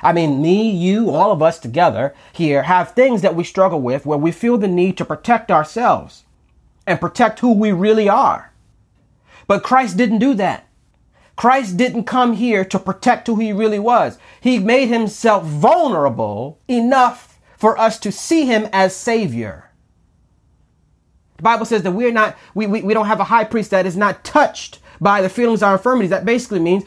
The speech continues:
that he understands everything that we're going through. He knows the pain. He knows rejection. He knows hurt. He knows what it is to lose people. He knows what it is to be abandoned. He knows what it is, which makes him the perfect solution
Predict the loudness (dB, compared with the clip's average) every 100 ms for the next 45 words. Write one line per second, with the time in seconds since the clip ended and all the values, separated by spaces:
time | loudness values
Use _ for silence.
0 | -8 -4 -2 -2 0 0 0 -2 -2 2
1 | 2 0 -4 -2 0 0 -2 -4 -4 -2
2 | 0 0 0 -2 -4 -6 -8 0 2 4
3 | 4 2 0 -4 -4 -6 -6 -8 -16 _
4 | -4 0 4 4 4 2 -2 0 -2 -2
5 | -16 -20 -6 0 2 4 2 0 -2 -2
6 | -2 -6 -6 2 2 4 4 2 2 2
7 | 2 0 0 2 2 0 -2 -4 -4 -10
8 | -2 2 4 4 4 2 2 2 0 -2
9 | -4 -2 -2 0 0 0 -4 -2 0 2
10 | 4 4 4 2 0 -2 0 0 0 0
11 | -4 -8 -8 -2 0 2 2 2 0 0
12 | 0 -2 -2 0 0 -2 -2 0 2 2
13 | -2 -6 -8